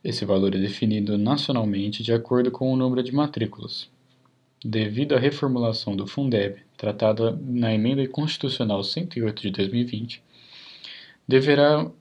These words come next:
haver um aumento maior do que o I N P C para o valor mínimo por aluno,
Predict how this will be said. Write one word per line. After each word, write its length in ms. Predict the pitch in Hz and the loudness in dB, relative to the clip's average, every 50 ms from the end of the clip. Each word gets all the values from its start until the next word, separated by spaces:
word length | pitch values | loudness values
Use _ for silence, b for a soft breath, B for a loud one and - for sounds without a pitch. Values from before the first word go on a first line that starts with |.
| - | -4
haver 400 | - 135 127 117 113 113 107 107 | -2 0 0 0 0 0 0 2
um 100 | 113 120 | 2 0
aumento 480 | 135 131 120 113 110 110 113 113 113 - | 2 2 0 0 0 -2 -2 -4 -4 -6
maior 540 | 131 120 135 151 147 127 117 117 117 120 120 | -4 -2 -2 0 0 0 2 2 2 2 0
do 140 | 120 123 | 0 -2
que 160 | 117 - - 135 | -4 -4 -4 -2
o 80 | 127 | -2
I 100 | 120 117 | 0 -2
N 140 | 110 110 110 | -2 -2 -4
P 180 | 110 - 135 131 | -2 -2 -2 -2
C 300 | 135 - - 104 104 107 B B B B B B B B B - | -2 -4 -6 -6 -6 -6 B B B B B B B B B 0
para 160 | - - 160 | 2 2 4
o 40 | 135 | 4
valor 300 | 143 131 123 123 123 117 | 4 6 6 6 4 4
mínimo 380 | 113 110 113 117 117 117 117 | 2 2 0 0 2 0 0
por 220 | 117 120 123 120 139 | 0 0 0 0 0
aluno, 360 | 131 113 107 101 98 98 | 0 0 -2 -2 -4 -8